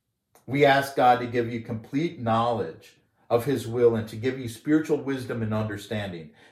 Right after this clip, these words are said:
Then the way you live will always honor and please the Lord, and your lives will produce every kind of good fruit. And all the while, you will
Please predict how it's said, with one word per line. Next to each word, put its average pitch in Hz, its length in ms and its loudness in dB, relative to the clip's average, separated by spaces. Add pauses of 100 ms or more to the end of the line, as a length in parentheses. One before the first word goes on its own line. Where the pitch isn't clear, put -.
Then 156 200 8
the 185 80 2
way 143 260 2
you 127 440 -6
live 117 460 4
will 107 180 -2
always 147 400 0
honor 123 340 -4
and 107 140 -6
please 113 320 -6
the 110 80 -4
Lord, 95 440 -6 (260)
and 131 360 -4 (280)
your 123 220 0
lives 143 500 0
will 117 100 -4
produce 110 500 -4
every 151 420 0
kind 127 360 -6
of 98 160 -6
good 117 240 -2
fruit. - 420 -8 (360)
And 120 140 -2
all 135 240 8
the 180 100 0
while, 113 560 4
you 123 140 -4
will 110 340 0